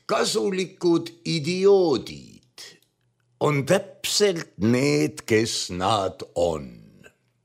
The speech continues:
Ja seejärel hõlbitakse nende kokku keedetud suppi ja selle vastu pole juudid kaitstud. Ei olnud eile,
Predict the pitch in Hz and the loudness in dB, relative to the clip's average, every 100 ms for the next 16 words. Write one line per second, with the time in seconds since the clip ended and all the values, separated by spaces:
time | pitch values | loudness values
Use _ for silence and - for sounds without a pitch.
0 | _ _ _ _ _ _ _ _ _ 101 | _ _ _ _ _ _ _ _ _ -2
1 | 135 147 143 151 185 202 202 208 208 202 | 2 2 4 6 8 8 6 4 2 4
2 | 196 143 101 120 151 151 139 151 - 139 | 2 0 0 0 2 0 -2 -4 -4 -6
3 | 135 - 120 131 110 104 113 113 107 - | -4 -6 -4 -4 -6 -6 -4 -2 -2 0
4 | 95 92 - 98 98 98 95 95 101 98 | -2 -2 -8 -8 -6 -4 -4 -2 -2 -4
5 | - 95 82 - - 85 82 - _ _ | -8 -8 -8 -12 -12 -8 -10 -10 _ _
6 | _ - 92 92 101 131 156 202 208 208 | _ -10 -6 -4 -4 -4 -4 -2 0 0
7 | 196 196 - - 170 151 143 143 123 110 | 0 -2 -6 -8 -6 -4 -4 -4 -4 -6
8 | 120 123 117 107 - - 85 87 78 - | -6 -8 -10 -10 -14 -8 -4 -4 -6 -12
9 | - - - - 69 82 143 135 113 95 | -12 -12 -12 -12 -8 -2 -2 0 -4 -4
10 | 78 76 - - 190 214 202 185 180 180 | -10 -18 -10 0 2 2 0 2 4 4
11 | 147 | 2